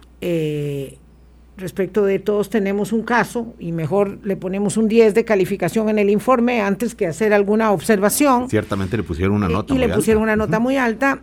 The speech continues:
Speaker 1: eh, y lo que me decían algunos magistrados no es, digamos, eh, el problema de que haya un procedimiento que haya que resolver,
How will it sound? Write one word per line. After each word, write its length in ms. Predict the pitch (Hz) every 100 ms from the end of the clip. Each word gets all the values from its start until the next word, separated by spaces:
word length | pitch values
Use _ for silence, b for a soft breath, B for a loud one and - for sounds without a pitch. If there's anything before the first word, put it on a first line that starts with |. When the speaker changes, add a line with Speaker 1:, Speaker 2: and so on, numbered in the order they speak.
| -
Speaker 1:
eh, 500 | 247 233 214 202 208 -
y 100 | 254
lo 160 | 247
que 120 | 247
me 100 | 208
decían 380 | 185 170 214 214
algunos 280 | 285 226 226
magistrados 760 | 269 247 254 247 233 269 285 - B B -
no 260 | 240 247
es, 480 | 269 349 311 - - b b b b
digamos, 580 | - 170 196 202 180 - -
eh, 360 | 208 170 165 -
el 120 | 208
problema 380 | 208 202 214 240
de 100 | 240
que 100 | 220
haya 320 | 196 233 -
un 180 | - 220
procedimiento 960 | 196 262 262 214 185 196 247 233 175 - - -
que 80 |
haya 180 | 175 190
que 80 | 190
resolver, 640 | 175 160 185 160 185 165